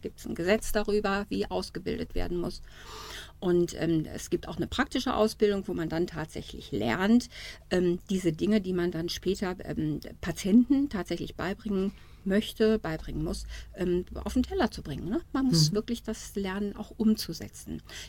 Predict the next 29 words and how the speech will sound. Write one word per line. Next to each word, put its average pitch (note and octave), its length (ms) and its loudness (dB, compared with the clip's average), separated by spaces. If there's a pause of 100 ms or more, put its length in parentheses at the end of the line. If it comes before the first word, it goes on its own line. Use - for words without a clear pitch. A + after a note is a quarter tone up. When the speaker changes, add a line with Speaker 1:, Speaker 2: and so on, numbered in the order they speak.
Speaker 1:
Dinge G3 160 6
müssen E3+ 320 0
berechnet G3+ 580 -4
werden. F#3 760 -2
Ich - 100 -12
sag - 160 -12
mal, B2+ 260 -6 (240)
es - 200 -14
gibt - 220 -8
ja D#3+ 60 -6
Erkrankungen, F#3 720 -2
wo F#3+ 60 0
es F#3 80 0
darauf E3 300 -2
ankommt, F3 420 2
dass E3+ 180 -6
jemand E3+ 380 -2
x - 220 -2
Gramm - 240 -4
Eiweiß F3+ 400 2
nicht E3 160 0
überschreitet F3 760 0
oder F3+ 300 -4
x - 240 -4
Milligramm F#3+ 460 2
Kalium F#3 520 0
nicht F3+ 140 -4
überschreiten E3+ 540 -4
darf. F3+ 160 -4